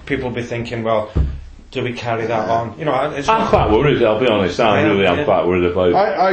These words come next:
Speaker 3: about
Speaker 4: I
Speaker 3: the
Speaker 4: think,
Speaker 3: season.
Speaker 4: I,
Speaker 3: No.
Speaker 4: I, I still think that you've got something there that you can break and crack in terms of the,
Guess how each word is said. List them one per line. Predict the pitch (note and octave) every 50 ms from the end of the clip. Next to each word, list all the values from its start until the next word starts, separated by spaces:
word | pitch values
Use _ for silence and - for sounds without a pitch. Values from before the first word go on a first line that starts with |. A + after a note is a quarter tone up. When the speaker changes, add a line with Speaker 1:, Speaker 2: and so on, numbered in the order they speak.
| - -
Speaker 3:
about | - - - -
Speaker 4:
I | F#3+ F#3+ F#3+
Speaker 3:
the | F3
Speaker 4:
think, | - G3 E3 C#3 - F2
Speaker 3:
season. | F2+ - - - - - - - - - - - -
Speaker 4:
I, | - D3 F3
Speaker 3:
No. | E3+ E3
Speaker 4:
I, | D#3 E3 F3 F3 D#3+ - D#3
I |
still | D3+ - - G#3 G3+ F3+ - -
think | F3+ E3 D3+ - -
that | B2+ - A#2 - - - - - - - - - _ - - _ - - - C2 - - - - - - - - - - C#3+
you've | D3 D#3+ - -
got | - E3 D3 -
something | - - D3+ C#3 C3 C#3 C3+ C3+
there | C3 B2 A#2+ A2
that | - A#2+
you | G#2+
can | - - B2+ B2+ B2
break | A2+ - B2 A#2+ A2 G#2+ G#2 G#2 - - - - - - - - - - - - - - - - - - - - -
and | B2 B2 -
crack | - B2 A2 G2+ - - - - - - - - - - -
in | B2+ B2+ -
terms | - B2+ B2+ B2 A#2 G#2 A#2
of | A2+ G2+ -
the, | - A#2 A2 G#2+ A2